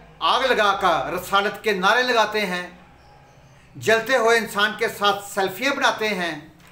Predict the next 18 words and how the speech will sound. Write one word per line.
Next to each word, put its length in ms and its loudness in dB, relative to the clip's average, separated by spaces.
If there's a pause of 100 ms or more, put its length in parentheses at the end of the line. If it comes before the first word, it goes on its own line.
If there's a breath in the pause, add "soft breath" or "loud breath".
(640 loud breath)
आशिक 340 0
रसूल 440 0
सल्लल्लाहु 560 0
अलैहि 340 -2
वसल्लम 320 -6
तो 140 -4
दूर, 640 -6
हम 160 -4
तो 140 -2
इंसान 460 -2
कहलाने 460 -4
के 180 -6
काबिल 360 -4
भी 200 -8
नहीं 340 -10
हैं। 200 0 (920 soft breath)
मुल्क 340 0
में 320 0